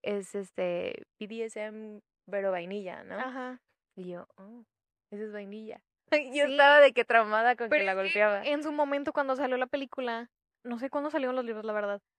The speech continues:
Speaker 2: pero toda la gente decía de, "Ay, es que es súper intenso y no sé qué", y yo, o sea, obviamente yo vi la película muchos años después,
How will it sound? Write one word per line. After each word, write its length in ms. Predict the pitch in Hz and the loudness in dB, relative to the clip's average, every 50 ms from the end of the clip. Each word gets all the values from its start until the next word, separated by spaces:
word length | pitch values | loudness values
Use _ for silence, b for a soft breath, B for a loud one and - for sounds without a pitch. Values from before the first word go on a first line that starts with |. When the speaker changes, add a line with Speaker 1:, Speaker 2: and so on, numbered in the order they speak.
| _ _ _ _ _ _ _ | _ _ _ _ _ _ _
Speaker 2:
pero 160 | 262 262 262 | 2 2 4
toda 160 | - 254 254 | 2 0 0
la 80 | 269 262 | 0 0
gente 200 | 277 269 254 277 | -2 -4 -4 -6
decía 140 | 247 247 247 | -6 -6 -6
de, 120 | 233 233 | -6 -4
"Ay, 280 | 226 240 247 277 285 277 | -4 -4 -6 -4 -6 -6
es 80 | 262 | -6
que 100 | - - | -6 -4
es 40 | 294 | -4
súper 200 | 320 - - 294 | -4 -2 0 -2
intenso 480 | 277 254 233 - 262 262 277 277 262 277 | -2 -2 -4 -4 -4 -4 -4 -6 -6 -8
y 20 | 269 | -8
no 80 | 269 254 | -8 -8
sé 80 | 277 | -10
qué", 200 | - - 269 262 | -8 -8 -8 -6
y 40 | 254 | -4
yo, 260 | 247 247 247 247 - - - _ _ _ | -2 0 0 0 -2 -4 -10 _ _ _
o 100 | - 247 | -12 -6
sea, 140 | - 262 247 | -2 -2 -2
obviamente 300 | 247 254 262 262 254 285 | -2 -2 -6 -6 -6 -4
yo 100 | 262 269 | -4 -2
vi 80 | 262 | -2
la 80 | 277 269 | -2 -2
película 480 | - 269 254 - - 254 254 262 - - _ _ _ _ _ _ | -2 -4 -6 -6 -6 -4 -4 -4 -6 -8 _ _ _ _ _ _
muchos 280 | 233 240 247 226 277 269 | -8 -8 -4 -2 -2 -2
años 180 | 254 254 269 | -2 -4 -4
después, 380 | 269 285 - - 240 269 302 | -6 -6 -2 0 0 0 -2